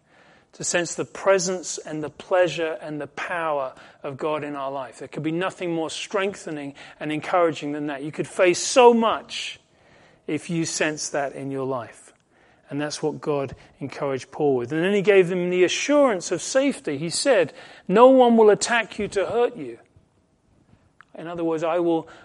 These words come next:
I am present and also I will protect you." And then, "Many people in this city." And this is the principle, um, that my,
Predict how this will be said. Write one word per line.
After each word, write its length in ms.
I 140
am 180
present 600
and 100
also 460
I 140
will 160
protect 600
you." 140
And 160
then, 280
"Many 280
people 560
in 240
this 140
city." 480
And 100
this 180
is 140
the 100
principle, 840
um, 420
that 420
my, 500